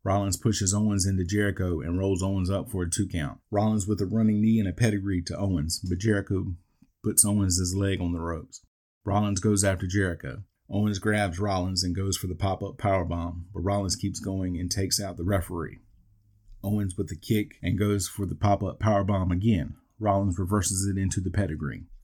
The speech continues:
He covers, but there's no referee. Jericho comes in, and Rollins backdrops him out of the ring.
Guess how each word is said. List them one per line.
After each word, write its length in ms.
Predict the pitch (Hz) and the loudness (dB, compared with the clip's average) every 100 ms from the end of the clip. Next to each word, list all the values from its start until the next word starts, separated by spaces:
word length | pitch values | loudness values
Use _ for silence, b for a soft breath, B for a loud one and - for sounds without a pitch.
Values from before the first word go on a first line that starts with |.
| _ - | _ 0
He 160 | 110 | 2
covers, 420 | - 127 104 98 | 4 4 4 0
but 140 | 80 85 | -2 -2
there's 200 | 95 92 | 0 2
no 120 | 98 | 2
referee. 640 | 98 95 - 87 69 - _ _ - | 2 0 -2 -6 -6 -10 _ _ 0
Jericho 400 | 110 110 107 104 | 4 4 6 2
comes 380 | 92 104 101 104 | 2 2 4 6
in, 340 | 110 110 110 - _ - | 6 4 0 -6 _ -2
and 160 | 101 | 2
Rollins 320 | 101 101 95 | 2 2 0
backdrops 580 | - 98 - 107 87 87 | 0 -2 0 0 0 0
him 160 | 95 87 | 2 2
out 180 | 87 92 | 2 0
of 100 | 90 | -2
the 80 | |
ring. 340 | 95 92 - | -2 -2 -2